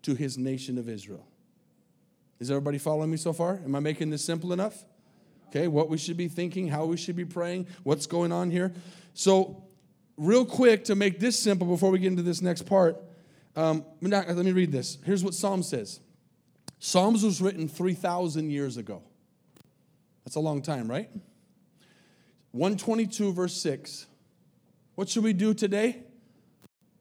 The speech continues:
What's that first word? What's the most important thing we can do today? And tomorrow, and the next day, and the next day, and the next day?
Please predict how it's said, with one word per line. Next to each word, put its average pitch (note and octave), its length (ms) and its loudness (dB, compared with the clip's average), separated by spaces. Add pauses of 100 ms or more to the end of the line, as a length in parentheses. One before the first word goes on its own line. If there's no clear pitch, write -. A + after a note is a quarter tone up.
(280)
What's F3+ 140 -8
that F#3 140 0
first G3 240 -2
word? G#3+ 380 0 (840)
What's F#3 160 -6
the G3+ 80 4
most G3+ 300 4
important G3+ 420 2
thing A3 180 0
we G#3+ 80 0
can G3 140 -2
do G#3 140 0
today? A3 360 -2 (580)
And D#3+ 120 -6
tomorrow, G3 580 2
and D#3+ 120 -6
the D3+ 60 -4
next F#3+ 320 -4
day, G#3+ 220 -2
and E3+ 120 -4
the D#3 60 -4
next G3 300 -4
day, G#3+ 220 -2
and E3 120 -4
the D#3 60 -4
next G3 280 -4
day? G#3 260 -2